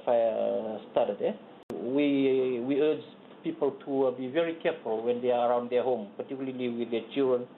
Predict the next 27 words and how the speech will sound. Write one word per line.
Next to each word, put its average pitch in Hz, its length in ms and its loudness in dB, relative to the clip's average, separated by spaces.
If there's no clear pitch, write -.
And 113 140 0
when 127 160 2
they 135 220 4
also 143 380 0
leave 135 360 0
their 135 160 2
homes, 139 340 0
eh, 131 120 0
they 127 180 0
make 123 200 -2
sure 135 240 2
that 120 200 0
they, 123 100 -4
all 135 280 2
their 131 460 2
electrical 127 440 -2
appliances 127 460 -2
are 113 100 0
turned 127 200 0
off. 131 200 2
The 135 100 0
major 160 680 2
thing 156 220 -2
is 123 220 -2
the, 120 340 2
the 123 80 2
electrical 123 560 -2